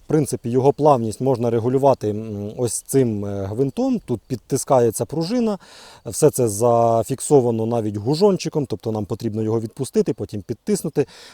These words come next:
Це для того, щоб зусилля ось цього перевертання і утримання в...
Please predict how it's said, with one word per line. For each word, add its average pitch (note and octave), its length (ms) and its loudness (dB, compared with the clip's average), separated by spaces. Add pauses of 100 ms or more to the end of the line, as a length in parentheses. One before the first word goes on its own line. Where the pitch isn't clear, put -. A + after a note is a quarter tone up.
Це G3+ 160 0
для D#3 140 2
того, C#3+ 280 2
щоб B2+ 260 -2
зусилля C3+ 540 0
ось A#2+ 260 -2
цього B2 300 2
перевертання C3 840 0
і B2+ 460 0 (280)
утримання B2+ 580 0
в... A2 300 0